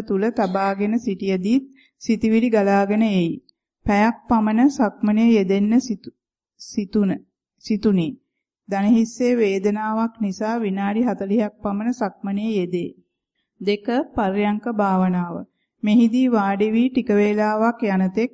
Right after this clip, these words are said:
නොයෙක් සිතිවිලි ගලා එයි. සිත එක්තැන් කරගෙන පිම්බෙනවා, හැකිලෙනවා බලා සිටිමි. විනාඩි තිහක්, විස්සක්, තිහක් පමණ ඉන්න පුළුවන්.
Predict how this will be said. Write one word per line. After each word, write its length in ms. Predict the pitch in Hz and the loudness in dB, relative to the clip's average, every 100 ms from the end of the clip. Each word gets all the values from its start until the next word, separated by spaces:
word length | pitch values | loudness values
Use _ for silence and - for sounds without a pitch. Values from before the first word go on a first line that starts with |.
| _ | _
නොයෙක් 320 | 247 202 247 | 0 0 0
සිතිවිලි 540 | - 226 - 202 208 220 | -4 -6 -2 0 0 -2
ගලා 380 | 208 190 190 196 | -2 -2 -2 -4
එයි. 240 | - 180 170 - _ _ _ - | -2 -2 -4 -10 _ _ _ -8
සිත 240 | 220 208 | -6 -2
එක්තැන් 600 | 254 220 _ - 214 220 | -2 -2 _ -6 -4 -2
කරගෙන 420 | 233 214 214 220 269 | -2 -2 -2 0 0
පිම්බෙනවා, 720 | 277 214 208 208 208 214 220 254 | 2 2 2 2 2 0 0 0
හැකිලෙනවා 800 | 247 - 208 202 202 202 214 285 - _ _ _ | -2 -4 -2 0 0 0 0 -2 -6 _ _ _
බලා 300 | 208 202 208 | 0 2 2
සිටිමි. 480 | 233 220 190 175 165 160 - _ _ _ | 2 -2 -2 -2 -2 -8 -16 _ _ _
විනාඩි 420 | 208 208 220 226 254 | 0 2 4 2 2
තිහක්, 380 | 240 226 233 - _ _ - | 2 4 2 -4 _ _ -8
විස්සක්, 380 | 196 - 247 254 | -6 -2 -2 -2
තිහක් 320 | - 220 214 214 | -2 -2 -2 -4
පමණ 340 | - 208 220 233 | 0 2 2 0
ඉන්න 320 | - 190 196 226 | 0 -2 2 0
පුළුවන්. 480 | 254 214 185 175 165 | 2 2 2 2 -2